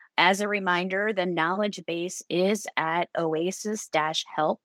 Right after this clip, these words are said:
dot I A Q G dot org. This ticketing area is in the service tab, right on the main navigation.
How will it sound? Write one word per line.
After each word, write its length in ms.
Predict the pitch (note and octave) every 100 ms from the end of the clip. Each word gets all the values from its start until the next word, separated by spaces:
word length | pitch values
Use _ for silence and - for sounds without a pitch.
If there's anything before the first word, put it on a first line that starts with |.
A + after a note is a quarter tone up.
| _
dot 200 | C#3+ C3+
I 160 | D3+ D3+
A 180 | D3+ D3+
Q 240 | - D#3+
G 220 | - D3
dot 220 | C#3+ C#3 -
org. 380 | C#3 D3+ C#4 - _ _ _ - -
This 320 | F3 F3+ - -
ticketing 600 | - B3 A#3 A#3 A#3+ A#3
area 500 | - G3+ G#3 A3 A#3+ -
is 220 | F#3+ F3+
in 160 | G3 F3+
the 80 | F3
service 440 | - E3+ F#3 -
tab, 240 | B3 C#4 A#3+
right 400 | C#3+ C#3+ D3+ E3+ - - - -
on 140 | F3+
the 80 | F3
main 240 | F3 F3+
navigation. 760 | F3+ E3+ E3+ E3+ F3 - A#3+ C4+